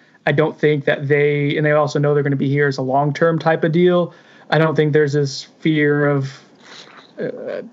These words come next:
I think they're okay moving away from some guys and telling them not to come back if, if they don't think they're following, uh, the, the culture that this program is trying to instill right now. Sorry, Josh, go ahead. I, damn, I apologized again.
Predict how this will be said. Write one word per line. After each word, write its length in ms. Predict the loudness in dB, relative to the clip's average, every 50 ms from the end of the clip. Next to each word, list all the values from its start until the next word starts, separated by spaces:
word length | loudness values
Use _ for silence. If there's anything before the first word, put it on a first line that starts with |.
| _
I 100 | -2 0
think 160 | 0 2 2
they're 140 | 4 4 2
okay 360 | 2 2 0 0 0 0 0 -4 -8 -12 -12
moving 440 | -8 -2 0 2 2 2 2 2
away 200 | 2 2 2 0
from 160 | 0 -2 -4 -4
some 200 | -2 -2 -2 -2
guys 400 | 0 0 2 2 0 0 -2 -4
and 120 | -4 -4
telling 200 | -4 -4 -4 -2
them 80 | -4 -4
not 180 | -6 -6 -8 -10
to 60 | -8
come 180 | -6 -4 -4
back 280 | -2 -2 -4 -4 -4 -6
if, 120 | -8 -8 -10 -12 -10
if 280 | -8 -8 -8 -10 -8 -4
they 120 | -2 -2
don't 180 | 0 0 -2 -2
think 220 | -2 -2 0 0
they're 220 | 0 0 2 0 -2
following, 640 | -2 -2 -2 0 0 2 2 2 0 0 0 -2 -6 -12 -20 -20 -20 -20 -20 -20 _ _ _ -10
uh, 240 | -8 -6 -4 -4 -6
the, 320 | -4 -4 -4 -4 -4 -6 -8 -12 _
the 140 | -2 0 0
culture 520 | 2 2 0 0 0 0 0 0 2 2 2
that 200 | 0 0 0 -2
this 180 | -4 -4 -6
program 480 | -8 -6 _ 0 0 0 2 0 0 -2
is 80 | -4
trying 240 | -4 -2 -2 -2 -2 -2
to 100 | -4 -4
instill 320 | -4 -4 -2 -2 -2 0
right 200 | 0 -2 -2 -2
now. 260 | -2 -2 -2 -4 -4 -8 _ _ _ _ _ _ -4
Sorry, 220 | -2 0 0 0
Josh, 260 | 0 -2 -4 -4 -6
go 160 | -4 -2 0 0
ahead. 180 | 0 -2 -4 -6 -12 _ _ _ _ _ _ -2
I, 100 | 0 2
damn, 200 | 2 2 2 2
I 60 | 2
apologized 560 | 0 2 2 4 4 2 0 -4 -8 -8 -10
again. 280 | -14 -16 -16 -18 -18 -20